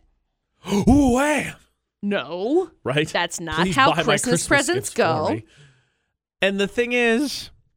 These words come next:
Speaker 2: Gosh, I
Speaker 1: I,
Speaker 2: just,
Speaker 1: I don't,
Speaker 2: I still
Speaker 1: I don't
Speaker 2: can't believe
Speaker 1: deal,
Speaker 2: the audacity.
Speaker 1: I don't deal with that, but I deal with a,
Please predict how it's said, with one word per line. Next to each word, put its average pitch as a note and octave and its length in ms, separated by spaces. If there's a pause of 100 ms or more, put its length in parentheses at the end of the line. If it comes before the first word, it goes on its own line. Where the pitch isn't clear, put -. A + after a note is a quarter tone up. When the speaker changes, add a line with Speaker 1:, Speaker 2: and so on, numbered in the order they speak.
(520)
Speaker 2:
Gosh, G4+ 280
I G#3 40
Speaker 1:
I, - 40
Speaker 2:
just, - 160
Speaker 1:
I A#3 60
don't, C4+ 120
Speaker 2:
I C#4+ 80
still B3 140
Speaker 1:
I C4+ 40
don't D#4 100
Speaker 2:
can't B3+ 160
believe G3+ 220
Speaker 1:
deal, B3 140
Speaker 2:
the F#3+ 80
audacity. E3 160
Speaker 1:
I B3 40
don't C4+ 180
deal A#3+ 200
with E3+ 260
that, D3 520 (560)
but D#3+ 100
I F#3+ 80
deal F#3 240
with F#3 220
a, D#3 420